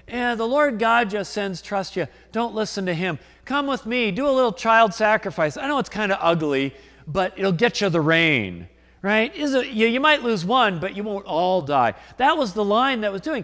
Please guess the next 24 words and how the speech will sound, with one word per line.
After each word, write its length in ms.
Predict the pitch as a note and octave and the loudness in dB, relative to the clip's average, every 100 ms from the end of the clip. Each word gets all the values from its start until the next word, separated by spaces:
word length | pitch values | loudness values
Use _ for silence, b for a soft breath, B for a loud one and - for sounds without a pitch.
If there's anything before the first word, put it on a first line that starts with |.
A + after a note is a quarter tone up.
| B B | B B
So 220 | - A#3+ | -4 -2
a 60 | |
drought 440 | F3+ A3+ D4 D#4 C4 | 0 2 4 2 -2
was 200 | G#3+ G3 | -4 -4
a 40 | |
test 440 | - - C#4 - A3+ | -6 -4 -4 -4 -6
of 120 | E3 | -6
faith. 680 | - A3+ B3 C#3+ - - - _ _ _ _ _ _ _ _ _ _ _ b b b b b | -4 0 0 0 -6 -20 -20 _ _ _ _ _ _ _ _ _ _ _ b b b b b
The 100 | F#3 | -10
second 420 | F3+ D#4+ E4 B3 F3 | 2 2 2 -2 -2
one 240 | E3 F#3 | -2 0
was 160 | G3+ D3 | -4 -2
the 120 | F#3+ | -4
invading 500 | F#3+ D#3+ F3+ F#3+ G3 | -2 -2 -2 -2 0
armies. 720 | A#3+ A#3 D3 G2+ D#2+ - - b b b - | 0 0 -2 -6 -12 -18 -20 b b b -14
And 80 | B2+ | -8
there 80 | |
was 140 | D3+ D3+ | -6 -2
a 60 | |
lot 280 | F#3 B3+ C4 | 6 6 8
of 200 | F#3 B2+ | 4 2
this 280 | C3 A2 - | 0 0 -2
going 400 | D#3 C3+ A#2 A2+ | 0 2 2 2
on. 320 | G#2+ G2 E2 | 0 -2 -6